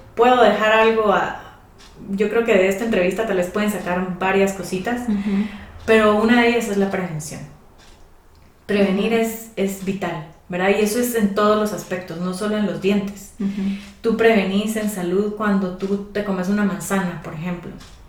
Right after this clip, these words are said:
Speaker 1: Tú prevenís en salud cuando tú, en lugar de reaccionar ante, eh, o como respuesta ante alguna
Speaker 2: Sí,
Speaker 1: situación,
Speaker 2: sí, sí.
Speaker 1: tú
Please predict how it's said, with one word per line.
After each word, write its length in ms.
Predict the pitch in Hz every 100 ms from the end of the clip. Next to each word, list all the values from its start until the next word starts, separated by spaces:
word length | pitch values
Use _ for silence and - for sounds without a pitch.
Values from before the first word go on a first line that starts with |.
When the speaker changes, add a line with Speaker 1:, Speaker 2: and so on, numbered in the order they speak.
| - - - - - -
Speaker 1:
Tú 140 | 226
prevenís 440 | 226 220 196 190 196
en 120 | 208
salud 380 | 196 180 202 208
cuando 300 | 220 202 196
tú, 400 | - 220 233 233 - - -
en 180 | 196 214
lugar 300 | 202 196 196
de 160 | 226 220
reaccionar 840 | 202 185 180 - 190 180 208 233
ante, 600 | 196 185 - 175 170 - - - - -
eh, 380 | - 196 - - -
o 140 | 180
como 200 | 196 202
respuesta 640 | 190 180 - 233 233 220 185
ante 420 | 165 - 175 165
alguna 420 | 165 175 208 226 233
Speaker 2:
Sí, 120 | 214
Speaker 1:
situación, 400 | 214 - 214 233
Speaker 2:
sí, 140 | 254
sí. 60 | 220 208 - - - - -
Speaker 1:
tú 520 | 254 254 254 262 -